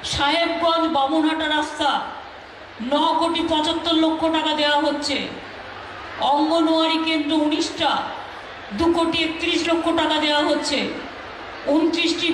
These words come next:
মাদ্রাসা লাইব্রেরি, চার কোটি ছাব্বিশ লক্ষ টাকা দেওয়া হচ্ছে। তোর্ষা নদীর ডান তীরে মজবুতিকরণের জন্য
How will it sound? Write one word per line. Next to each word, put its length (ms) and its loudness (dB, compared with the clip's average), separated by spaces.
মাদ্রাসা 560 0
লাইব্রেরি, 460 2
চার 180 2
কোটি 200 2
ছাব্বিশ 440 0
লক্ষ 220 2
টাকা 160 2
দেওয়া 240 4
হচ্ছে। 300 0
তোর্ষা 400 2
নদীর 300 0
ডান 220 2
তীরে 260 2
মজবুতিকরণের 1080 2
জন্য 280 0